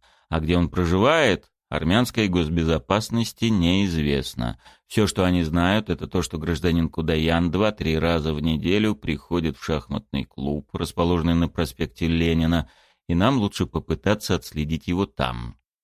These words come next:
Этим займётся Казанец. Юра, тебе достаётся машина, отвезёшь Дорохина на Девятую улицу, выгрузишь, а сам поедешь в шахматный клуб. По данным К Г Б, Кудаян предпочитает вечернюю игру,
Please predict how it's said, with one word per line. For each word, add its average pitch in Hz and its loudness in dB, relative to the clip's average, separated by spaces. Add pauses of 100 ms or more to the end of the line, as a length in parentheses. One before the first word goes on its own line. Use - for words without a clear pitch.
(440)
Этим 123 2
займётся 120 2
Казанец. 87 0 (560)
Юра, 110 2
тебе 120 0
достаётся 120 0
машина, 127 0 (120)
отвезёшь 101 2
Дорохина 87 2
на 87 2
Девятую 87 2
улицу, 139 -2
выгрузишь, 110 0 (320)
а 87 0
сам 127 2
поедешь 104 2
в - -14
шахматный 82 -2
клуб. - -8 (580)
По 113 2
данным 147 4
К 123 2
Г 113 4
Б, 131 2
Кудаян 101 2
предпочитает 107 -2
вечернюю 82 0
игру, 123 2